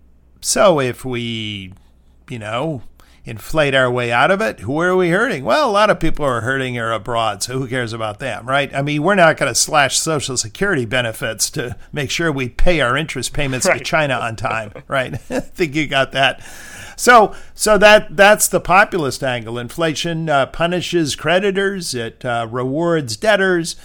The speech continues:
Speaker 1: Uh, so you can kinda see how you'd see a populist program coming into that. I think we're gonna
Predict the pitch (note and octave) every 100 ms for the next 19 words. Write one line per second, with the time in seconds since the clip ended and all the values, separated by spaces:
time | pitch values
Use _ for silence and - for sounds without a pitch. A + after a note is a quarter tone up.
0 | - - - - B2+ B2+ - A#3+ C4+ C4
1 | - D4+ C#4 C#4 - A#3 A#3 G3+ F#3+ F3
2 | D#3+ - E3 C#3 - D3 D#3 D3+ C#3+ A#2+
3 | - C3+ B2 B2 G2+ C3 A#2+ A#2 A2 A2+
4 | A#2 B2 - F#3 A#3 C4 A#3+ F#3+ D3+ C#3+
5 | C3